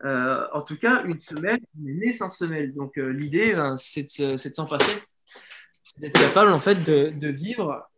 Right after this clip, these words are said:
sans, euh, sans porter de semelle, quoi. Donc, désolé pour les podologues. Et j'en ai déjà parlé à un podologue, il est bien d'accord avec moi. Donc, du coup, euh, ce qu'il faut faire, c'est comprendre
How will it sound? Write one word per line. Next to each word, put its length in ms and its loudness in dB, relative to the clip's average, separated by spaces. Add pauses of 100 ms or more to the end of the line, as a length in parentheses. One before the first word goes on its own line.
sans, 540 2 (200)
euh, 420 -4
sans 300 0
porter 260 -6
de 60 -6
semelle, 340 -2
quoi. 100 -20 (160)
Donc, 280 -12
désolé 300 -2
pour 120 -20
les 60 -18
podologues. 400 -4 (680)
Et 140 -4
j'en 140 0
ai 40 4
déjà 160 0
parlé 220 0
à 80 2
un 60 -2
podologue, 460 0
il 200 -12
est 40 -18
bien 120 -6
d'accord 240 -6
avec 220 -8
moi. 80 -8 (1700)
Donc, 160 0
du 180 -4
coup, 260 4
euh, 720 8
ce 160 -4
qu'il 160 0
faut 120 2
faire, 340 -2
c'est 220 -2
comprendre 640 -2